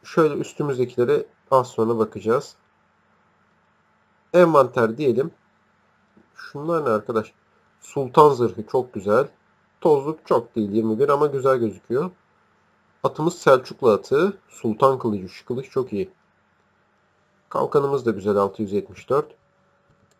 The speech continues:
Bir Konstantiniyye'ye bir gidelim. Pazara git. Yok, geri dön.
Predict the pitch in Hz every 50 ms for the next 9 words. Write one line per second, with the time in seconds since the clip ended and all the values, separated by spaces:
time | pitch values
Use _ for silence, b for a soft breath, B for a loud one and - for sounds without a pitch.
0 | _ _ _ - 175 180 180 - 190 165 156 - - 160 156 151 - - 156 151
1 | 139 123 113 110 107 107 104 110 110 - 139 139 127 107 107 120 123 _ _ _
2 | _ _ _ _ _ _ _ _ _ _ _ _ _ _ _ _ _ _ - 143
3 | 135 120 120 110 104 104 104 117 127 - - _ _ _ _ _ _ _ _ _
4 | _ _ _ _ _ _ - - 117 113 - _ - 113 110 110 110 110 110 117
5 | 131 135